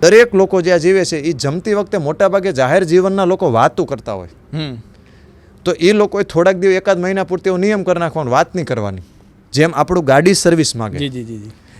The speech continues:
Speaker 1: એમ આપણું શરીરે સર્વિસ માગે.
Speaker 2: હમ, હમ.
Speaker 1: તમે છ મહિને, વર્ષે એકવાર એવો ટાઇમ કાઢો પોતાના માટે. ફળ તો બધે જ મળે.
Speaker 2: યસ.
Speaker 1: એનર્જી આપે, શક્તિ
Speaker 2: બિલકુલ.
Speaker 1: આપે, તો ફળાહાર ઉપર પ્રાયોરિટી દો.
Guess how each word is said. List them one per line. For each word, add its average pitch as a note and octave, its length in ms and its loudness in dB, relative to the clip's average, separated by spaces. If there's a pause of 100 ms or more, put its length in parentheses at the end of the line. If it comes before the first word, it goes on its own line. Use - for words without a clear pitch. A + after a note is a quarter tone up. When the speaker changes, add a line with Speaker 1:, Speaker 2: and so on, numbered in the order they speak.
(140)
Speaker 1:
એમ D#3 200 2
આપણું D#3+ 240 0
શરીરે F#3 340 6
સર્વિસ C3+ 360 -2
માગે. G2 260 -8
Speaker 2:
હમ, B2+ 260 -10
હમ. B2 100 -10
Speaker 1:
તમે D#3+ 220 0
છ - 160 -2
મહિને, E3+ 520 0
વર્ષે D#3 460 0
એકવાર D#3+ 300 -2
એવો D#3 140 0
ટાઇમ D3 320 -4
કાઢો C#3+ 260 -4
પોતાના C3 380 -8
માટે. A2 220 -8 (100)
ફળ D#3+ 180 4
તો E3+ 160 0
બધે D#3 300 4
જ E3 60 -6
મળે. E3+ 200 -2 (180)
Speaker 2:
યસ. C3+ 380 -10
Speaker 1:
એનર્જી E3+ 360 2
આપે, E3+ 220 0
શક્તિ D3+ 200 -6
Speaker 2:
બિલકુલ. D#3+ 160 0
Speaker 1:
આપે, F3 240 -2 (340)
તો C3+ 80 -2
ફળાહાર D#3+ 420 4
ઉપર F#3 200 -2
પ્રાયોરિટી E3+ 460 0
દો. E3+ 180 -10